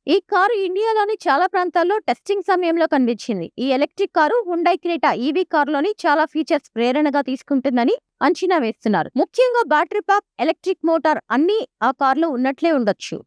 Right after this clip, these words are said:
ఈ కారు ఒక్కసారి ఛార్జ్ చేస్తే నాలుగు వందల కిలోమీటర్ల దూరం ప్రయాణించగలదని ఆశిస్తున్నారు. తర్వాత మహీంద్రా కంపెనీ తన ఎక్స్యూవీ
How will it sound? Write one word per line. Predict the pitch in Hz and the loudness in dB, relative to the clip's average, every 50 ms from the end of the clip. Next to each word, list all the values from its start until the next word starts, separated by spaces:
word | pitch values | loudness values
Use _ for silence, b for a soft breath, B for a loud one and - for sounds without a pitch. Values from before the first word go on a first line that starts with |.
| _ _ - - 403 | _ _ -4 -2 -2
ఈ | 453 - - | -2 0 2
కారు | 403 359 427 453 370 | 2 2 2 2 0
ఒక్కసారి | 285 - 427 427 - 427 415 381 - - | -2 -2 -4 -2 0 0 0 0 0 0
ఛార్జ్ | 381 339 339 - 370 | 0 0 0 0 -2
చేస్తే | 370 - - 453 494 494 359 247 | -4 -2 0 0 0 2 2 2
నాలుగు | 247 320 392 381 403 | 2 2 0 0 -2
వందల | 392 381 359 330 - | 0 0 0 0 0
కిలోమీటర్ల | 339 320 311 302 311 254 294 285 285 226 294 | 0 0 0 0 0 0 0 0 0 0 -2
దూరం | 277 247 254 254 - | -2 0 -2 -2 0
ప్రయాణించగలదని | 240 220 226 254 339 330 - 339 302 269 302 285 285 285 311 349 294 - 196 214 | 0 0 2 2 0 -2 -2 -2 -2 0 0 0 2 2 2 0 0 0 0 -2
ఆశిస్తున్నారు. | 233 - 214 - _ - 185 175 160 160 - 185 _ _ _ _ - - | -2 -2 -8 -10 _ -2 0 2 2 2 0 -2 _ _ _ _ -2 -2
తర్వాత | 302 381 403 480 523 - 539 523 415 | 0 2 2 0 0 0 0 0 2
మహీంద్రా | 311 330 - 415 480 453 440 466 - - | 0 0 0 -2 -2 -2 -2 -2 0 0
కంపెనీ | 392 381 381 427 427 453 - - | 0 0 0 0 -2 0 0 0
తన | 392 370 339 - - 208 | 0 0 0 -2 -2 -6
ఎక్స్యూవీ | 254 - - - - 392 427 370 415 | -6 -6 -6 -2 0 2 2 2 2